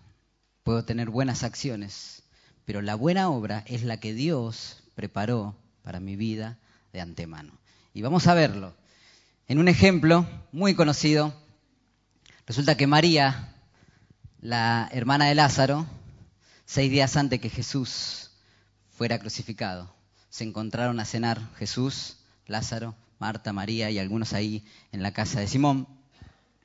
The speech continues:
Y María, que siempre daba la nota de alguna manera, pero bien, la daba bien a la nota, agarró un frasco de perfume,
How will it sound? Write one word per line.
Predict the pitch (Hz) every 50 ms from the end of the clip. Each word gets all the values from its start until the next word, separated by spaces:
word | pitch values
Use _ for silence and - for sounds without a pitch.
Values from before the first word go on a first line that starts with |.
| - - _ _ _ _ _ _ _ _ _ _ _ _ _ _ _ _ _ _ _ _ _ _ _ _ _ _ _ _ _ _ _ _ _ _ _ _ -
Y | 156 165
María, | 180 185 190 220 220 220 220 220 220 - - - - - - - - _ - - -
que | - 131
siempre | - 156 165 151 - 147 147
daba | 156 160 151 143
la | 143 147
nota | 160 165 156 - 127
de | 127
alguna | 131 131 143 139 135
manera, | 131 143 147 147 127 123 101
pero | 117 110 123
bien, | 156 233 190 143 113 98 95 90 90
la | 104 117
daba | 131 151 151 151
bien | 165 175 160 131
a | 123 123
la | 127
nota, | 131 135 113 127 143 208 - - - - - - _ _ _ _ -
agarró | - 131 151 156 165 185
un | 190 175
frasco | - 190 196 185 - 175
de | 165 156
perfume, | 131 151 151 131 - 147 131 120 117 113 110 - - -